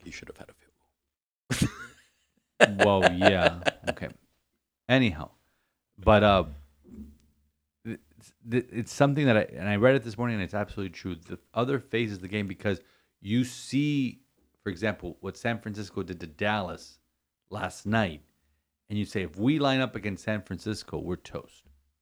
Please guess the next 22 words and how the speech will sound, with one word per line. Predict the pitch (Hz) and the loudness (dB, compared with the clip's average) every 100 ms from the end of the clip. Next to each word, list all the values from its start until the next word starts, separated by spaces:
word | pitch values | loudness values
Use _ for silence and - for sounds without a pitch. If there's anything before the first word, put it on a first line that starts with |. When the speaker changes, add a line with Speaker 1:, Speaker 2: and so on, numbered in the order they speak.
| _ _ _ _ _ _ _ _ _ _ _ _ | _ _ _ _ _ _ _ _ _ _ _ _
Speaker 2:
Because | 95 90 | -8 0
that | 107 120 - | 2 2 -2
defense, | 104 113 - 151 151 - - _ _ _ _ _ _ _ _ _ _ _ _ - | -2 -2 0 -2 -2 -10 -20 _ _ _ _ _ _ _ _ _ _ _ _ -2
boy, | 92 | -2
did | 82 | -2
they | 85 | -6
make | 87 87 76 - | -6 -8 -10 -12
Dak | 76 78 _ | -14 -14 _
look | 76 _ _ | -20 _ _
bad. | - - - _ - | -20 -20 -20 _ -20
Speaker 1:
Yep. | - _ _ _ _ _ _ _ _ _ - | -20 _ _ _ _ _ _ _ _ _ -4
Speaker 2:
And | 98 | 0
I | 104 | 0
saw | - 110 101 | 4 4 4
all | 95 98 85 | 0 -2 -2
of | - _ _ _ | -10 _ _ _
ten | _ 117 104 | _ -2 -2
minutes | 95 - | -4 -6
of | 80 | -8
that | 78 | -8
game, | 78 80 | -12 -8
maybe. | 90 95 78 76 | -4 -4 -6 -12